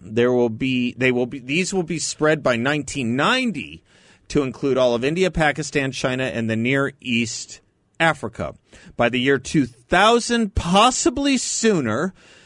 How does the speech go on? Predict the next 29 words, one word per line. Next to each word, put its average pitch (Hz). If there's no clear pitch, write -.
South 165
and 147
Central 156
America 165
will 135
exist 131
under 123
famine 117
conditions, 113
and 117
by 147
the 160
year 151
two 139
thousand, 147
thirty 127
years 123
from 117
now, 185
writing, 160
the 139
entire 180
world, 151
with 131
the 123
exception 165
of 123
Western 165
Europe, 143